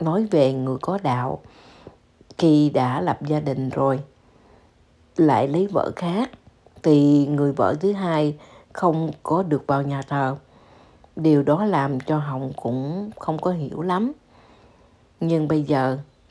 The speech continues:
có lẽ là Hồng hiểu được năm mươi phần trăm. Nói tiếp về chuyện của ba của Hồng cũng vậy đó. Khi mà ba Hồng với má lấy nhau,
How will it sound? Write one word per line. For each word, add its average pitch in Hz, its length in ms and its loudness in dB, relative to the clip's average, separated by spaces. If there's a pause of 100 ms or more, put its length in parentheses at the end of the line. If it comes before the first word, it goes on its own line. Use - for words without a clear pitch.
có 190 80 2
lẽ - 220 2
là 156 240 -4
Hồng 139 220 -4
hiểu 127 320 -2
được 151 220 -2
năm 151 280 -2
mươi 147 180 -2
phần 135 240 -8
trăm. 147 180 0 (1200)
Nói 180 520 4
tiếp 214 240 0 (200)
về 139 140 2
chuyện 135 340 -6
của 147 120 -2
ba 156 280 -4
của 135 160 -4
Hồng 147 420 -4
cũng 147 220 -8
vậy - 280 -6
đó. 175 260 -4 (960)
Khi 175 540 6
mà 156 260 -2
ba 160 280 -2
Hồng 139 380 -6
với 156 140 2
má 185 280 -2
lấy 202 200 0
nhau, 151 400 -2